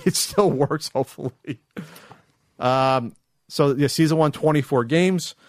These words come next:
Uh, some of the games looked fascinating. And what I like about the Playdate is that, of course, this is the only, these games are exclusive in that they cannot exist outside of this system.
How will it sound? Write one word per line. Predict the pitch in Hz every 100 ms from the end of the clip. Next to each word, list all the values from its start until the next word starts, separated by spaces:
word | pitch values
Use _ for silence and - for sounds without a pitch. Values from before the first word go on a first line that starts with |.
| _ _ -
Uh, | -
some | 123 - 165
of | 180
the | 170
games | 131 156 156 131
looked | 117 113 -
fascinating. | - 107 160 - 214 220 233 240 226 _ _ - _ -
And | 151 143
what | 139 156
I | 165
like | 170 202 247
about | 196 196 190 165 _ _ -
the | 151
Playdate | - 165 143 135 110 98 - _ _ _ _ _ _
is | - 127 120
that, | 127 123 -
of | - 131
course, | - 185 175 -
this | 151 131 156
is | 165
the | 147 143
only, | 143 147 135 123 - _ _ _ _ _ _ _ _ -
these | 151 175
games | 202 208
are | 180
exclusive | 175 - 170 170 160 151 127
in | 127
that | 127 123 123 _ _ _ _
they | 160
cannot | 196 - 175 175 165
exist | 127 117 143 135 -
outside | 127 120 147 131
of | 117
this | 107 -
system. | 139 120 -